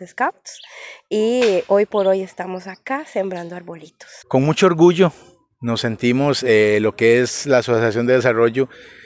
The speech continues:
Speaker 2: de tener primero este parque que ya va a pasar, eh, en administración de, a la mu-, de la munici-, la municipalidad nos lo va en la administración, entonces ya, ya estamos en esto. Eh, lo estamos embelleciendo.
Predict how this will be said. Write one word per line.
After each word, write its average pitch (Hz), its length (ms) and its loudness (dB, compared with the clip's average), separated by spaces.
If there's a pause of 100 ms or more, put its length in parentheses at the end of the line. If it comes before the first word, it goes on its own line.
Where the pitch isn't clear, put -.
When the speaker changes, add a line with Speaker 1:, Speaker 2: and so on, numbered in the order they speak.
(240)
Speaker 2:
de 139 160 2
tener 143 380 0
primero 180 400 2
este 156 300 0
parque 143 420 -2 (460)
que 117 120 -6
ya 104 140 0
va 110 80 4
a 110 40 -2
pasar, 123 500 0
eh, 110 280 2
en 117 120 0
administración 113 840 -2
de, 110 240 -2 (300)
a 143 100 0
la 127 100 2
mu-, 117 200 -8
de 127 140 0
la 127 60 2
munici-, 143 300 -4
la 143 100 2
municipalidad 180 540 2
nos 151 140 0
lo 107 80 2
va 113 160 2
en 131 80 0
la 139 80 0
administración, 151 500 0
entonces 123 320 -2
ya, 123 180 2 (360)
ya 135 160 0
estamos 143 380 -2
en 123 120 0
esto. 110 380 -4 (440)
Eh, 143 240 4
lo 143 60 2
estamos 160 320 0
embelleciendo. 165 760 0